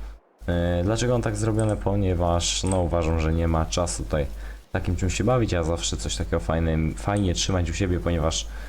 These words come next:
e, jest to darmowe tysiąc trzysta na miesiąc. E, a wydałem za, na to dziesięć tysięcy na dosyć początkowym stadium gry. Miesięcy już myślę, że minęło na pewno ponad dwadzieścia, tak więc dwukrotność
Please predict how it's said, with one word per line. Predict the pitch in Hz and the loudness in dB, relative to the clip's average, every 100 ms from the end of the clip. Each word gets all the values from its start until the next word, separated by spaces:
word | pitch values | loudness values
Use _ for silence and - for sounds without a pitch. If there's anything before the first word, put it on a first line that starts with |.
| - - | -12 -4
e, | 85 82 | 0 0
jest | 82 - | 0 0
to | |
darmowe | 80 82 80 78 78 | 0 2 2 2 0
tysiąc | - - 78 - | -2 -2 -4 -4
trzysta | - - 78 - 73 85 - - - - - - | -4 -2 -2 0 -2 -2 -4 -8 -10 -14 -8 0
na | 107 | 2
miesiąc. | 104 80 - - - - - - - - | 2 0 -2 -4 -4 -6 -8 -10 -12 -6
E, | 104 107 | -2 0
a | 120 117 | 2 2
wydałem | 101 98 92 87 | 2 2 2 2
za, | 90 | 2
na | 90 87 | 2 0
to | 92 | -2
dziesięć | 82 90 90 | 0 0 0
tysięcy | - 80 - 95 87 82 | -2 -2 0 0 0 0
na | 80 76 73 | 2 2 2
dosyć | 69 85 - - | 0 -2 -4 -6
początkowym | - - 87 95 87 - 98 80 | -6 -4 -2 0 0 0 2 2
stadium | 78 82 80 76 | 0 0 0 2
gry. | 76 80 113 139 - - - - - - 90 | 2 2 2 0 -4 -10 -12 -16 -20 -6 -2
Miesięcy | 90 - 110 - | 0 2 0 0
już | 92 85 | 0 0
myślę, | 95 - 85 | 0 0 0
że | 85 | 2
minęło | 85 87 85 | 2 4 2
na | 78 | 2
pewno | 82 82 80 | 0 0 0
ponad | 78 76 71 - - - - | 0 0 0 -2 -8 -10 -6
dwadzieścia, | 82 87 92 - | -2 0 0 0
tak | 85 80 | -2 0
więc | 82 78 | 0 -2
dwukrotność | 80 95 113 101 95 90 - - | -4 -2 0 0 0 0 -2 -8